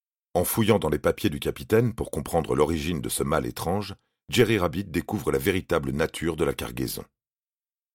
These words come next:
Acide sulfurique, cyanure et nitroglycérine. Certaines caisses devenues poreuses auraient permis la formation de vapeurs de gaz toxiques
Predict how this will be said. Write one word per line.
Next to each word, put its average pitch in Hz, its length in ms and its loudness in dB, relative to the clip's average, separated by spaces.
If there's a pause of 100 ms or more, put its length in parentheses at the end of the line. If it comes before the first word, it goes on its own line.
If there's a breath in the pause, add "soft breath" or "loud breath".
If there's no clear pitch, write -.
(140)
Acide 92 320 0
sulfurique, 73 720 -4 (140)
cyanure 73 640 0 (180)
et 87 80 2
nitroglycérine. 71 880 -4 (840)
Certaines 110 440 4
caisses 117 360 2
devenues 82 320 0
poreuses 87 580 4
auraient 95 240 6
permis 98 260 2
la 69 80 0
formation 90 500 0
de 67 120 -4
vapeurs 85 400 0
de 67 100 -4
gaz 67 300 -2
toxiques - 560 -6